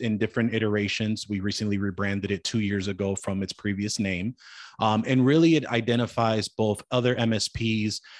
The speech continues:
um, in different stages of their journey. So whether they just started and they're a one-man shop, all the way to those that have maybe just jumped right into M S P from break fix,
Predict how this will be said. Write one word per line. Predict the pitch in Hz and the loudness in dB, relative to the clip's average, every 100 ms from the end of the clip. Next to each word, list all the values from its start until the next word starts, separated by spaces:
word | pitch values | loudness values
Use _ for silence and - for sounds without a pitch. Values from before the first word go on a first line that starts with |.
| - - | -18 -2
um, | 110 107 104 | 0 2 2
in | 117 | 2
different | 113 - 117 | 2 2 0
stages | - 110 107 98 101 - | 0 0 0 0 -2 -2
of | 104 101 92 | 0 0 0
their | 95 95 | 0 0
journey. | 90 104 95 76 78 | 0 0 0 -4 -6
So | - 104 95 | -2 0 0
whether | 101 101 104 | 0 0 0
they | 107 113 | 0 0
just | 104 110 - | 0 -4 -4
started | - 127 139 139 135 135 | -2 0 2 2 0 -2
and | 110 104 | -4 0
they're | 104 | 0
a | |
one-man | 101 107 104 98 95 | 0 0 0 -2 -4
shop, | - - 131 127 - _ - - - | -4 0 0 0 -4 _ -20 -20 -6
all | 113 117 | 0 2
the | 117 | 4
way | 110 110 | 2 2
to | 107 - 110 | 0 -2 -2
those | 101 107 104 95 | 0 2 2 0
that | 98 | -4
have | - 107 92 - _ | -2 -2 -2 -6 _
maybe | 120 104 98 | 0 0 -2
just | 95 98 - | -2 -4 -2
jumped | - 117 113 | 0 0 0
right | 107 101 | 0 0
into | 127 127 139 123 | 2 2 2 0
M | 120 | 0
S | 113 | 0
P | - 120 | 0 -2
from | - 107 | 0 0
break | 110 107 | 0 -2
fix, | - 110 107 - - | -4 -2 -2 -2 -4